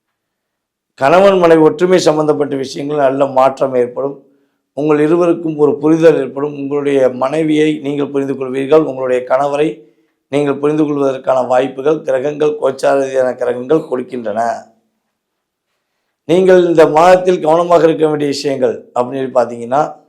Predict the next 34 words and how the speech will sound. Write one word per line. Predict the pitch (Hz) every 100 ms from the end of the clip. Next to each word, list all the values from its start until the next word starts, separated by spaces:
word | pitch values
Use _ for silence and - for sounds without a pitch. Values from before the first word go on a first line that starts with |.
| _ _ _ _ _ _ _ _
இதெல்லாம் | 135 147 160 185
நீ | 180
கரெக்டா | 147 143 147 165
கடைபிடிச்சீங்கன்னா, | 151 147 143 131 - 143 127 143 151 - _ _
கட்டாயமா | 117 - 135 147
உங்களுக்கு | 143 123 117 160 196
வெற்றி | - 113 -
உண்டு. | 120 98 98 110 104 - _
நிதானமான | 113 127 131 135 127 123
முடிவு, | 123 123 151 196
பேச்சுவார்த்தை, | - 127 127 127 123 123 123
தேவையில்லாத | 117 123 123 123
விஷயங்களை | 117 107 120 117 113
தலையிடக்கூடாது. | 120 120 120 127 - - _ _ _
கணவன் | _ 123 151 151
மனைவி | 139 135
ஒற்றுமை, | 127 127 143 165
நட்பு | 135 123 -
சம்பந்தப்பட்ட | - 135 127 120 117
விஷயங்கள் | 110 143 160 120
கவனமா | 107 95
இருக்கும். | 101 _ _
இந்த | 123
கவனமான | 120 139 175 175 170
விஷயத்தை | 151 127 139
கட்டாயமா | 147 123 - 139 139 120
செய்யுங்க. | 117 120 127 - _ _ _ _ _ _ -
கோச்சார | 151 151 160 156
ரீதியான | 143 143 139
கிரகங்கள் | 131 131 131 127
ஏற்படுகின்ற | 127 123 123 117
பாதிப்பிலிருந்து | 113 131 139 127 120 143
நீங்க | 131 120
தப்பிச்சுக்கலாம். | 123 104 107 - 101 95 87